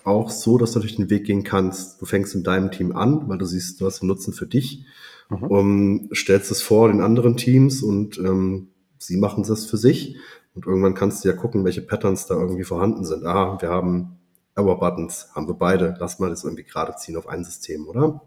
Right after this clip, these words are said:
Speaker 1: Müsste auch
Speaker 2: Genau.
Speaker 1: gehen.
Speaker 2: Das ist, das ist die Idee, dass, wenn, also wenn du reinkommst in ein existierendes System, musst du natürlich Bestandsaufnahme machen und dann gerade ziehen und sagen, hey, lass uns, genau, Error-Messages doch überall mal nachziehen. Ja, du hast natürlich immer noch,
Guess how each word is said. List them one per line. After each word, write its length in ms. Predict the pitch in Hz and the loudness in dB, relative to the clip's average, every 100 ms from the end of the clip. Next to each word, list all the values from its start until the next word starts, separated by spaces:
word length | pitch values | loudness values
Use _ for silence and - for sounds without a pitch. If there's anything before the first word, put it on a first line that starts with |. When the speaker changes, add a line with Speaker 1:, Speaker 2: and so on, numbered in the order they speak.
| _ _ _ _ - | _ _ _ _ -14
Speaker 1:
Müsste 240 | - - | -12 -6
auch 40 | - | 0
Speaker 2:
Genau. 200 | 135 104 | 2 2
Speaker 1:
gehen. 180 | 87 - _ _ _ | -4 -8 _ _ _
Speaker 2:
Das 200 | 117 113 | -6 -4
ist, 180 | 113 - | -6 0
das 120 | 117 | 0
ist 180 | 123 120 | 0 -2
die 80 | 120 | -2
Idee, 220 | 113 117 | 4 4
dass, 280 | 113 107 - | 4 0 -8
wenn, 240 | 110 107 101 | -4 -4 -2
also 160 | 101 | -2
wenn 100 | 110 | -2
du 60 | 107 | 2
reinkommst 480 | 113 143 139 135 113 | 4 4 2 0 0
in 80 | |
ein 100 | 113 | 0
existierendes 460 | 98 101 104 175 160 | 0 -4 2 4 4
System, 320 | 151 - 131 | 2 2 2
musst 160 | 127 123 | 0 -2
du 40 | |
natürlich 200 | 113 113 | 0 0
Bestandsaufnahme 640 | 107 139 147 120 - 131 | 0 -2 0 -2 -2 0
machen 380 | 127 123 - 117 | 2 0 0 -4
und 380 | - 107 107 104 - - _ - | -2 -2 -2 -4 -12 -20 _ -8
dann 160 | 107 110 | -4 -2
gerade 320 | 101 101 101 | 2 2 2
ziehen 220 | 104 107 | -2 -4
und 100 | 101 | 0
sagen, 220 | 101 104 | 0 0
hey, 100 | 107 | 0
lass 180 | 110 110 | -2 -2
uns, 220 | 117 113 - | -10 -12 -8
genau, 280 | 104 90 - _ _ - | -6 -6 -10 _ _ -6
Error-Messages 720 | 120 117 117 113 117 123 113 | 2 6 6 4 2 0 -4
doch 100 | - | -4
überall 320 | - 120 101 113 | 0 4 6 4
mal 160 | 107 | 2
nachziehen. 540 | 104 92 - - 92 - _ _ _ _ _ - | 2 0 -2 -6 -6 -6 _ _ _ _ _ -4
Ja, 200 | 107 - | -2 -2
du 120 | 113 | -2
hast 140 | 117 117 | -2 -2
natürlich 180 | 123 | -2
immer 140 | 127 139 | 2 2
noch, 260 | 131 123 | 2 -2